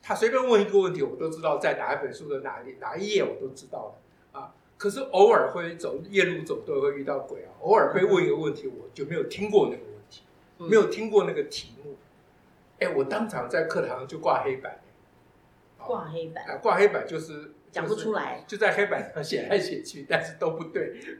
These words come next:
Speaker 1: <laughs> 这样，
Speaker 2: 哦。
Speaker 1: 啊。
Speaker 2: 嗯。
Speaker 1: 那，那通常这种情况就赶快要见，人家说见好就收，这个叫见不好就收，不能在黑板上一直挂着，
Speaker 2: <laughs>
Speaker 1: 对不对？
Speaker 2: 嗯。
Speaker 1: 赶快说这个我们以后再讲，以后再讲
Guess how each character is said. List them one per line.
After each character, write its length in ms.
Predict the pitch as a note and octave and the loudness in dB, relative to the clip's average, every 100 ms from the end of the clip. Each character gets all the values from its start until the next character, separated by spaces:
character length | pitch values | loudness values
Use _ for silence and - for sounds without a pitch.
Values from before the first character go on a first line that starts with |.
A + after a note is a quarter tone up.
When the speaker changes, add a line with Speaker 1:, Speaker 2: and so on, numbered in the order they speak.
| F#3+ | -10
Speaker 1:
<laughs> 320 | E3 - - | -12 -12 -8
这 80 | - | -4
样， 80 | C#3 | -4
Speaker 2:
哦。 420 | A#3 A#3 F#3 D3+ | -4 -6 -8 -8
Speaker 1:
啊。 220 | C#3+ - - | -8 -10 -16
Speaker 2:
嗯。 80 | F#3 - - | -18 -18 -16
Speaker 1:
那， 320 | A2+ G3 G3+ - - | 2 2 2 -2 -2
那 180 | G3+ | 0
通 220 | G3 G#3 A3 | 0 0 0
常 200 | D#3 D3 | 0 0
这 120 | G3 | -4
种 180 | D#3 B2+ | -4 -8
情 180 | - | -16
况 300 | C#3+ F3 C#3+ | -4 -2 0
就 160 | C3+ D3+ | -2 -8
赶 240 | C#3+ A#2+ | -8 -10
快 420 | - D#3 C#3 C3+ C3+ | -6 -4 -2 -4 -8
要 500 | D#3 C#3 B2+ A#2+ C3+ - _ _ _ _ _ | -8 -6 -6 -6 -10 -16 _ _ _ _ _
见， 400 | - B3 F#3 - - _ | -2 4 6 4 -12 _
人 160 | - D#3+ | -8 0
家 120 | G#3 | 0
说 160 | G#3+ G#3+ | 4 2
见 260 | - A3 | 4 2
好 240 | - - - | 2 -4 -6
就 160 | D#3+ | -4
收， 280 | C#3+ - C#3 | -4 -4 -6
这 100 | - | -2
个 80 | F#3 | -2
叫 180 | F3 D3+ | 0 -2
见 300 | - F3+ - | 0 -2 -2
不 120 | F#3 | -4
好 280 | F3+ C3+ - | -4 -4 -6
就 200 | D#3+ B2 | -8 -8
收， 280 | - C3+ C3+ - | -8 -12 -12 -12
不 100 | B3+ | -2
能 80 | G#3+ | 2
在 140 | F#3+ | 2
黑 160 | - A3+ | 2 -2
板 160 | - | -2
上 120 | - G#3 | -6 -8
一 120 | A3+ | -8
直 160 | D#3 | -10
挂 240 | C#3+ G#3 - | 0 2 2
着， 200 | - - | -4 -14
Speaker 2:
<laughs> 40 | - | -16
Speaker 1:
对 80 | |
不 60 | E3+ | -16
对？ 160 | - - - - | -14 -14 -16 -8
Speaker 2:
嗯。 60 | G3+ | -2
Speaker 1:
赶 120 | D#3+ | 4
快 140 | A3 | 4
说 160 | G#3 A3 | 6 4
这 160 | A3 | 4
个 80 | A#3 | 4
我 140 | F3+ C3+ | 4 4
们 80 | |
以 60 | D3 | 0
后 120 | F#3 | 0
再 200 | F3 D#3+ | 2 2
讲， 220 | - - | 0 -6
以 60 | A#2+ | -4
后 140 | D#3 | -4
再 160 | E3 C#3+ | 0 -2
讲 180 | - | -2